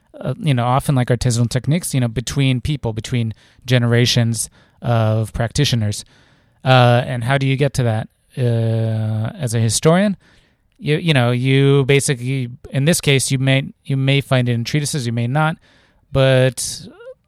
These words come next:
you know, to be, I think that's kind of one of the frontiers of what you could do. You'd have to go to court records, you know, look at court cases where midwives are brought up,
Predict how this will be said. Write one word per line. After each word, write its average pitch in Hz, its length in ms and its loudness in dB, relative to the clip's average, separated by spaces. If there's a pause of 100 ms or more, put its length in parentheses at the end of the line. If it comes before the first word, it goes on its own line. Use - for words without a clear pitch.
(200)
you 139 140 -4
know, 120 200 -6 (400)
to 143 100 -4
be, 151 80 -4
I 143 120 -4
think 139 360 -2
that's 151 160 2
kind 139 160 2
of 131 60 0
one 131 100 4
of 127 60 0
the 120 80 0
frontiers 143 720 -2
of 123 220 -6 (220)
what 131 200 -6
you 120 80 -6
could 127 140 -6
do. 160 280 2 (320)
You'd 135 140 0
have 127 140 2
to 131 80 0
go 123 80 6
to 120 80 4
court 151 280 4
records, 123 540 -2 (440)
you 131 120 -2
know, 117 160 0
look 120 240 0
at 120 80 -4
court 147 240 2
cases 123 360 -2
where 120 140 0
midwives 117 460 0
are 117 40 0
brought 113 240 0
up, 110 240 -4